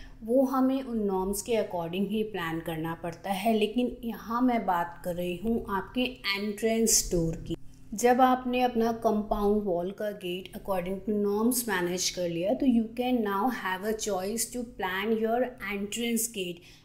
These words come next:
and definitely it should be in positive zones। तो हम समझते हैं, जैसे कि मैंने बताया, जब हम वास्तु में grading करते हैं आपके space की, चाहे वो commercial है चाहे residential है,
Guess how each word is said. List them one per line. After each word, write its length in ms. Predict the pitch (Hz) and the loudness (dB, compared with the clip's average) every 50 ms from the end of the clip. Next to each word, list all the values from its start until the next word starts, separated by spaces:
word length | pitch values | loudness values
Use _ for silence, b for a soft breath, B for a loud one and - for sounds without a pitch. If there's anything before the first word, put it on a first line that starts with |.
| B - 202 | B -10 -8
and 180 | 214 220 226 | -4 0 2
definitely 640 | 233 233 233 - 277 285 285 269 - 262 254 277 277 - - 240 240 | 2 2 2 2 0 2 2 2 0 0 0 0 0 0 0 -2 -2
it 120 | 233 - - | -2 -2 -4
should 280 | - 226 220 202 190 190 202 | -2 -2 -2 -2 -2 -2 0
be 100 | 226 226 226 220 233 | 0 0 0 0 2
in 160 | 247 277 294 285 - - - - 208 | 4 6 4 4 2 -6 -6 0 4
positive 600 | 196 190 185 175 - 202 196 196 196 190 190 185 175 - | 4 6 6 4 2 0 2 2 2 2 2 0 -2 -6
zones। 420 | 175 156 156 160 170 170 - - b b b b b b - | -8 -10 -12 -14 -14 -14 -14 -14 b b b b b b -4
तो 60 | 262 | 0
हम 180 | 254 285 294 294 | 0 2 2 2
समझते 560 | 285 - 240 220 214 214 208 - - - 247 | 2 2 2 2 2 -2 -4 -6 -6 -4 -2
हैं, 220 | 247 240 262 262 247 | -2 2 2 2 4
जैसे 280 | 233 233 226 240 254 | 2 2 0 0 -2
कि 100 | 233 262 | -2 0
मैंने 240 | 269 262 240 233 226 | 0 0 0 0 -2
बताया, 520 | 208 190 185 185 - 165 160 160 170 196 226 | -4 -4 -6 -8 -8 -10 -8 -8 -6 -6 -6
जब 340 | 208 208 208 208 220 220 233 | -6 -6 -4 -4 -2 -2 -4
हम 300 | 220 - - 226 269 262 254 240 214 180 - - - - | -6 -10 -8 0 4 4 4 4 4 0 -4 -8 -6 -2
वास्तु 380 | 165 165 165 - - - 180 180 | 0 0 0 -2 -4 -4 -6 -6
में 280 | 180 185 196 208 196 - - 196 | -2 0 0 0 0 -2 -6 -4
grading 400 | 196 190 185 226 240 240 226 233 | -2 0 0 2 2 2 2 2
करते 340 | 196 175 - - - 175 | 2 0 0 -4 -8 -10
हैं 200 | 170 170 190 190 | -8 -6 -6 -4
आपके 400 | 190 190 175 - - - 196 196 | -4 -4 -4 -4 -6 -10 -6 -2
space 500 | 196 - - - - 190 180 185 - - - - | 0 0 0 0 -2 -4 -4 -2 -2 0 2 2
की, 80 | 269 | 2
चाहे 240 | 262 - 240 220 190 | 4 6 4 4 4
वो 160 | 196 202 190 | 2 -2 -6
commercial 720 | 190 - 185 170 170 175 180 175 - - - 226 220 220 226 | -4 -4 -4 -2 -2 -4 -4 -6 -6 -4 -2 0 0 2 2
है 80 | 226 | 0
चाहे 220 | 226 226 220 196 180 | 0 0 -2 -2 -2
residential 880 | 170 160 160 156 165 170 170 185 185 185 180 - - 220 220 220 220 | -2 -4 -6 -6 -8 -4 -4 -2 -2 -2 -2 -4 -2 -2 0 0 0
है, 260 | 220 233 254 269 262 | 2 2 2 0 0